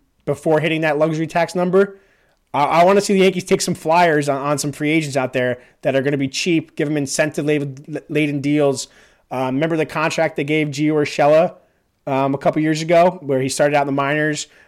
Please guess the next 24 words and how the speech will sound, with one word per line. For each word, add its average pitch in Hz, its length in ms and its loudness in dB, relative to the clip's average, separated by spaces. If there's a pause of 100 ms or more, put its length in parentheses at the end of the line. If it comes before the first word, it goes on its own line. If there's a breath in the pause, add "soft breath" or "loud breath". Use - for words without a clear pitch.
(180 soft breath)
but, 127 180 2
you 131 60 0
know, 127 160 2
if 127 100 -2
he 127 140 -6
hits 147 180 -4
certain 147 260 -2
innings, 160 280 -2
he 139 80 -4
gets 123 180 -6
paid, 151 380 -2
you 139 200 -6
know, 127 220 0
a 120 60 -8
couple 151 240 -2
hundred 147 260 -2
thousand 151 380 0
each, 147 200 -6
each 143 200 -4
time 156 200 -2
he 147 60 -2
gets 143 140 -2
a 131 40 -8
start. 160 460 2